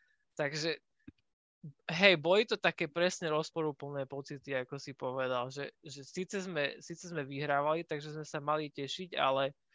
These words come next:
možno aj preto sme boli po tom Londýne takí skeptickí, že,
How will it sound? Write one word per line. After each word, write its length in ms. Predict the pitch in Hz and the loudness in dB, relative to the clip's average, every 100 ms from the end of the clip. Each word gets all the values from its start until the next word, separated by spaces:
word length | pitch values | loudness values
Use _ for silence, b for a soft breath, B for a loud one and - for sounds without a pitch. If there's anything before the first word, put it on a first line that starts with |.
| B - | B -6
možno 240 | 175 185 | 2 2
aj 80 | 190 | 4
preto 160 | 190 | 0
sme 160 | 196 185 | 0 0
boli 320 | 151 151 147 | 0 0 0
po 160 | 156 147 | -2 -2
tom 160 | 151 | -2
Londýne 480 | 143 147 147 147 147 | -2 -4 -4 -4 -2
takí 240 | 143 - 151 | -2 -2 -10
skeptickí, 720 | - 147 - 156 139 - 160 | -4 -4 -4 -8 -8 -10 -6
že, 160 | 147 | -6